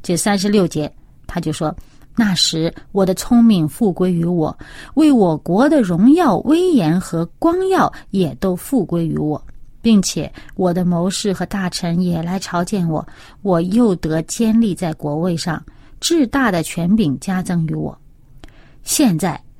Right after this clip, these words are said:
我尼布甲尼撒赞美、尊崇、恭敬天上的王，因为他所做的全都诚实，他所行的也都公平。那行动骄傲的，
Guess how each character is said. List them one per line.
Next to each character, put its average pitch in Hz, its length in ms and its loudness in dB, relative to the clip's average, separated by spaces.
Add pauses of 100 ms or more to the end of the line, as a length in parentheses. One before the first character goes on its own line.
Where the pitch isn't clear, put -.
(160)
我 185 160 2
尼 190 200 2
布 214 120 -2
甲 196 180 -4
尼 170 160 -2
撒 175 360 -6
赞 262 320 4
美、 156 260 -2 (220)
尊 330 300 4
崇、 160 360 0 (420)
恭 359 140 2 (180)
敬 247 300 2
天 294 300 4
上 269 180 2
的 160 100 0
王， 139 260 -4 (480)
因 196 180 2
为 156 260 0
他 311 320 2
所 175 200 0
做 202 240 0
的 160 160 -4
全 175 380 -2
都 202 200 -2
诚 170 420 -2
实， - 320 -2 (520)
他 202 200 -2
所 165 180 -2
行 165 400 0
的 185 180 0 (180)
也 165 240 -2
都 165 200 -4
公 247 320 4
平。 - 240 -4 (720)
那 220 200 2
行 220 420 6
动 277 240 6
骄 247 220 2
傲 208 240 0
的， 165 180 -4